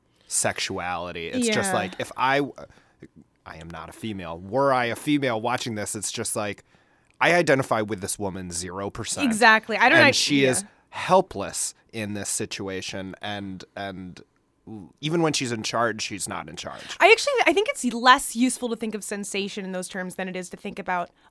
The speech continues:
Speaker 2: Obsessed and Fifty Shades of Grey as part of the lineage of the erotic thriller, even if they're not erotic thrillers. Because I think they're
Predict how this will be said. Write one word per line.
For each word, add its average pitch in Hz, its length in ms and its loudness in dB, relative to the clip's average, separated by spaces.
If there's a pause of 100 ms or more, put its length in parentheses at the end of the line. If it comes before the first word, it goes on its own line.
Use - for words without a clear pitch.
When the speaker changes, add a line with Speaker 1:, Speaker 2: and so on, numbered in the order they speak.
Speaker 2:
Obsessed - 880 -2 (320)
and 214 120 -2
Fifty 220 200 -12
Shades 247 200 -4
of 214 120 -8
Grey 180 480 0 (140)
as 190 400 2 (200)
part 262 200 2
of 277 60 0
the 262 80 4
lineage 247 400 4
of 220 80 0
the 208 100 -2
erotic 185 320 0
thriller, 180 320 -4
even 196 220 -4
if 190 80 -6
they're 190 140 -2
not 175 280 -2
erotic 170 440 -4
thrillers. - 500 -12
Because 214 220 -6
I 196 80 -2
think 269 320 -2 (320)
they're 320 800 6